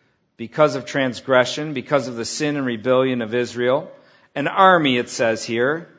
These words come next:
and we know historically an army of twenty thousand,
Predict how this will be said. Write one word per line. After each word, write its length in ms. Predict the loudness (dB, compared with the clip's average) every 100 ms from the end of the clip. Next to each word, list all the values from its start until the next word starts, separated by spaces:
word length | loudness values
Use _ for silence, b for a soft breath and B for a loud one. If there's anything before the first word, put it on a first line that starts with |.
| _ _ -14
and 160 | -8
we 100 | -4
know 220 | 0 0
historically 640 | 0 -4 -2 0 0 -2 -4
an 80 | 0
army 300 | -2 -2 -4
of 100 | -6
twenty 280 | -6 -6
thousand, 600 | -2 2 4 2 -2 -8